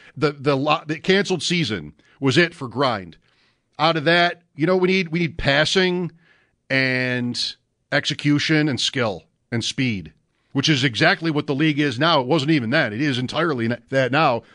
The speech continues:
The Sabres, to their credit, last year fit nicely into that, this new, new league, if you will. And now it's like, we, we're not work-, we're not working the battles. It's the battles, folks.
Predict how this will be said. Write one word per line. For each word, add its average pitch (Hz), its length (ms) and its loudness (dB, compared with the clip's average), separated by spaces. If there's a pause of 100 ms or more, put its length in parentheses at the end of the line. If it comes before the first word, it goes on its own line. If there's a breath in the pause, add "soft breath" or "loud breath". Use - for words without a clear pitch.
(140 soft breath)
The 120 60 -10
Sabres, 160 340 0
to 147 80 -6
their 127 140 -2
credit, 143 480 0 (380 soft breath)
last 147 340 0
year 139 180 -2
fit 156 240 -2
nicely 127 680 2
into 156 240 2
that, 113 260 0
this 110 160 -6
new, 135 340 2
new 160 240 2
league, 147 320 2
if 117 120 -4
you 120 100 -2
will. 107 360 -4 (520 soft breath)
And 123 120 -2
now 143 260 2
it's - 120 -4
like, 120 320 -2
we, 131 140 -2
we're 131 120 -2
not 123 200 0
work-, 123 260 -4
we're 131 200 -4
not 147 120 -2
working 143 420 0
the 131 120 -2
battles. 147 680 0 (120)
It's - 160 -12
the 139 80 0
battles, 117 400 -2
folks. - 560 -4